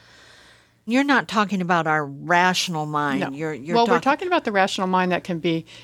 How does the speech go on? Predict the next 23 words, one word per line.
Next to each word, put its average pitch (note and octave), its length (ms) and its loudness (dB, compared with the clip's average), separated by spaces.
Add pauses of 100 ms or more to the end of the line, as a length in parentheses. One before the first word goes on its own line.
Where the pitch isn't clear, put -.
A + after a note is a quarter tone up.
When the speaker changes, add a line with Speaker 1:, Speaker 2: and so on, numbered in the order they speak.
(140)
Speaker 2:
trained F3+ 580 2
to F3+ 120 -4
extend E3+ 540 0
to F#3+ 140 -2
the F3 100 -6
soul. G3+ 480 -2 (400)
And F#3+ 180 0
when F#3+ 160 4
we F#3 100 2
do C4+ 160 2
this, A#3 200 0
then F#3+ 200 0
we G#3+ 120 0
have F3 160 4
access E3 400 0
to - 100 -6
even E3 220 -2
higher, F3+ 580 2
more E3+ 220 -4
subtle C#4 400 -2
levels D#3+ 360 -6
of D#3 140 -8
mind. - 420 -8